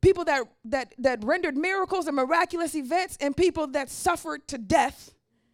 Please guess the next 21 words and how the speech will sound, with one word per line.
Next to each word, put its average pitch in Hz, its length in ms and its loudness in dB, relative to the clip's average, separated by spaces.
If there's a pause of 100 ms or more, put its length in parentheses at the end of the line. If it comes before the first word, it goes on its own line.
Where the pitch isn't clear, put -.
(520)
tortured, 247 540 -2 (580)
persecuted, 240 760 -2 (460)
imprisoned 277 680 2 (320)
to 320 100 4
the, 302 220 8
that 302 240 6
was 311 240 6
their 311 160 6
fate. - 520 0 (1000)
That 320 220 4
was 330 160 2
the 262 100 2
will 359 240 2
of 285 100 -2
God 320 240 6
for 285 120 0
their 285 160 2
lives, 247 580 -2 (320)
pain 269 500 2 (280)
and 269 120 4
suffering. - 640 0